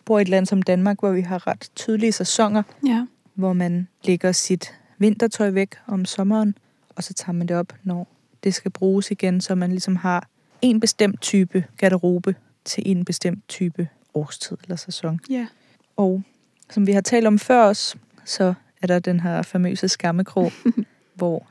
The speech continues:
Speaker 1: jeg i hvert fald gør meget brug af at virkelig mærke efter relativt ofte, hvad for noget tøj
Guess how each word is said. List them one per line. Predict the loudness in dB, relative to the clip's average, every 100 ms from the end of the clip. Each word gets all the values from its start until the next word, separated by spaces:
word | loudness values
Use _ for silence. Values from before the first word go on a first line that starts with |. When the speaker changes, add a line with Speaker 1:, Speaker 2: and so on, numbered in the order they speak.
| -4
Speaker 1:
jeg | 0 2
i |
hvert | 0 -2
fald | -2 -4
gør | -4 4
meget | 6 6 4
brug | 0 0
af | 2 0 -2
at | -2 -4 _ _ _
virkelig | 2 2 4
mærke | 2 2 2
efter | 0 2 0
relativt | 2 2 0 2
ofte, | 2 2 -2 -4 -2
hvad | 2 2
for | 2
noget | 0 0
tøj | 0 0